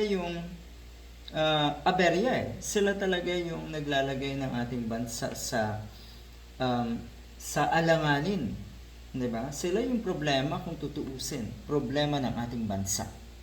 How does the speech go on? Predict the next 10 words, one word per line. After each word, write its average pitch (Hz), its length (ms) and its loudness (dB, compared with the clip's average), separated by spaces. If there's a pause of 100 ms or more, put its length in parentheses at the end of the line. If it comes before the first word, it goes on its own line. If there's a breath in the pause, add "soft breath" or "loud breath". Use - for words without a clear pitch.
(560)
So, - 240 2
ayan 185 320 10
po, 202 320 6
speaking 190 560 0
of 151 240 0
presyo 165 480 6
ng 151 80 4
mga 135 240 4
bilihin, 123 720 0
eto, 135 560 2